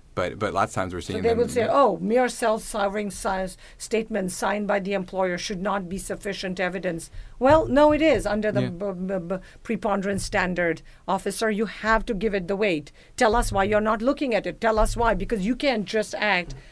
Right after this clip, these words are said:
Speaker 2: like it's some kind of bu-, you know, autocracy, <laughs> uh,
Speaker 1: Mm.
Speaker 2: dictatorship where, "Yeah, this is our standard and we're not gonna follow what the law says." Okay,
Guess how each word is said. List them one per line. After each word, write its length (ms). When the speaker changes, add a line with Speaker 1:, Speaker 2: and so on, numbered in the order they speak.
Speaker 2:
like 200
it's 120
some 160
kind 280
of 200
bu-, 220
you 140
know, 100
autocracy, 1120
<laughs> 220
uh, 40
Speaker 1:
Mm. 100
Speaker 2:
dictatorship 840
where, 320
"Yeah, 180
this 220
is 120
our 160
standard 480
and 100
we're 140
not 160
gonna 160
follow 320
what 180
the 80
law 220
says." 360
Okay, 340